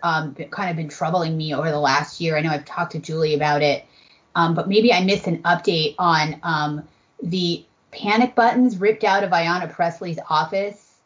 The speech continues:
Um, do you remember that story on January sixth? We heard that the panic buttons had been ripped out of Ayanna Pressley's office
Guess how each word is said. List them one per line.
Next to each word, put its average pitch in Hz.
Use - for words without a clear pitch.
Um, 165
do 185
you 190
remember 196
that 175
story 226
on 196
January 208
sixth? 233
We 196
heard 202
that 170
the 165
panic 190
buttons 226
had 196
been 185
ripped 185
out 165
of 160
Ayanna 175
Pressley's 175
office 208